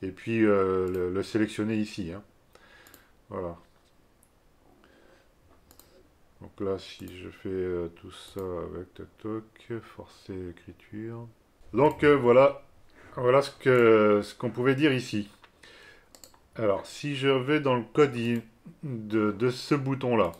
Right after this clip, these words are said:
euh, bon, on a des options à vérifier. Ici, c'est là qu'on va, euh, enfin, on a une procédure pour affecter tout. Donc, c'est une procédure que vous pourriez finalement réutiliser, hein, si vous voulez, euh, quelque chose dans ce genre-là.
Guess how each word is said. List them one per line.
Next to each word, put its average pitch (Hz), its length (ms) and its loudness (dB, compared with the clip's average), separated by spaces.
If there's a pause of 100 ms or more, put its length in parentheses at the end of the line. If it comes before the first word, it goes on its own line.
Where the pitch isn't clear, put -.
(1000)
euh, 87 120 -4
bon, 87 540 -8
on 95 100 -8
a 95 80 -4
des 98 200 -6
options 101 340 -6
à - 20 -4
vérifier. 98 680 -4
Ici, 120 520 -8 (100)
c'est 107 60 -6
là 104 100 -4
qu'on 107 160 -6
va, 101 300 0 (480)
euh, 90 320 -4 (1200)
enfin, 104 380 -12
on - 20 -8
a 101 40 -6
une 104 120 -4
procédure 127 540 0
pour 107 160 0
affecter 107 400 2
tout. 143 240 -2 (960)
Donc, 92 180 -12
c'est 113 100 -10
une 95 100 -10
procédure 123 460 0
que 107 40 -2
vous 113 80 -2
pourriez 113 300 2
finalement 110 400 0
réutiliser, 107 720 0
hein, 113 80 -6
si 113 160 -12
vous 101 180 -6
voulez, 104 300 -2
euh, 90 220 -2 (380)
quelque 110 200 -6
chose 110 240 -2
dans 101 140 -2
ce 90 80 -12
genre-là. 101 420 -2